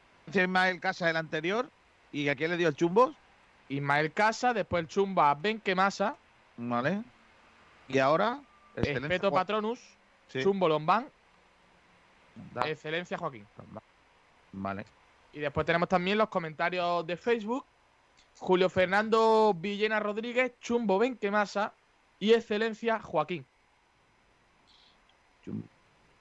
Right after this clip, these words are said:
Speaker 2: Y
Speaker 1: Bueno,
Speaker 2: José
Speaker 1: pero no
Speaker 2: Luis
Speaker 1: sé.
Speaker 2: García, chumbo al Benquemasa, que cualquier día va a lesionar de gravedad a alguien,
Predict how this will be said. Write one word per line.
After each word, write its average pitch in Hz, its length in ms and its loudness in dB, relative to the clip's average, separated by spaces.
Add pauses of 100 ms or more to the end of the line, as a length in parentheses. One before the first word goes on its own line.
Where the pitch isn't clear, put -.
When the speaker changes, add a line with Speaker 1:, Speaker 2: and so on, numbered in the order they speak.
(300)
Speaker 2:
Y 156 160 4
Speaker 1:
Bueno, - 80 -4
Speaker 2:
José 160 260 0
Speaker 1:
pero 160 60 2
no 165 60 0
Speaker 2:
Luis 180 200 4
Speaker 1:
sé. 185 60 2
Speaker 2:
García, 233 580 0 (1300)
chumbo 185 520 2 (160)
al 139 220 0
Benquemasa, 151 720 -2
que 147 120 -6
cualquier 151 460 0
día 165 180 2
va 170 80 6
a 180 40 4
lesionar 170 460 -2
de 135 120 -2
gravedad 135 400 2
a 165 120 2
alguien, 190 360 -4